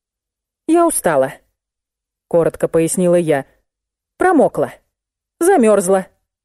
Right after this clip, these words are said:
«Сегодня дождя не было. И на улице тепло.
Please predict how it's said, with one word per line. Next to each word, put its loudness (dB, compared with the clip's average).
«Сегодня 0
дождя 2
не 2
было. -4
И -2
на 0
улице 2
тепло. -2